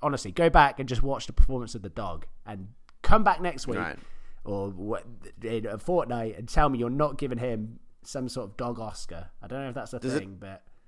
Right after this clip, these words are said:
Speaker 2: does it have some sort of creature, like, crawl out of it or something at some point?
Speaker 1: Eventually, yeah, yeah.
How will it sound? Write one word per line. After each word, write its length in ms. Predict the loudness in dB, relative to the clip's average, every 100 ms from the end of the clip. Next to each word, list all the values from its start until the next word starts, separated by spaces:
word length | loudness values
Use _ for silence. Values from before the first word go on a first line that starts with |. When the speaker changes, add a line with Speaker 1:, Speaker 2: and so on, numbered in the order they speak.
| -8
Speaker 2:
does 120 | -2
it 60 | 4
have 180 | 4 4
some 140 | -2
sort 160 | -2 -4
of 80 |
creature, 400 | -4 -6 -4 -4 -4
like, 160 | -4
crawl 300 | -4 -2 0
out 140 | 2 0
of 60 | -2
it 40 |
or 60 | -2
something 360 | -4 -4 -4 -6
at 100 | -6
some 140 | 2
point? 120 | 6
Speaker 1:
Eventually, 680 | 8 6 6 2 4 2 -2 -2
yeah, 200 | -2 0
yeah. 220 | -2